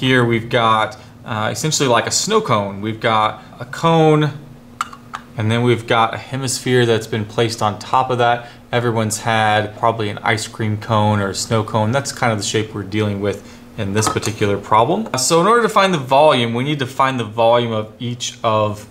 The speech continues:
these pieces, uh, and then add them together. So I need the volume of the cone plus half the volume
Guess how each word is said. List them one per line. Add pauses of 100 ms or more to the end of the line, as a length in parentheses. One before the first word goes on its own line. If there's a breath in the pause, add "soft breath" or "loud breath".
(160)
these
pieces, (400 loud breath)
uh,
and
then
add
them
together.
So
I
need
the
volume (280)
of
the
cone (280)
plus (200)
half (1600)
the
volume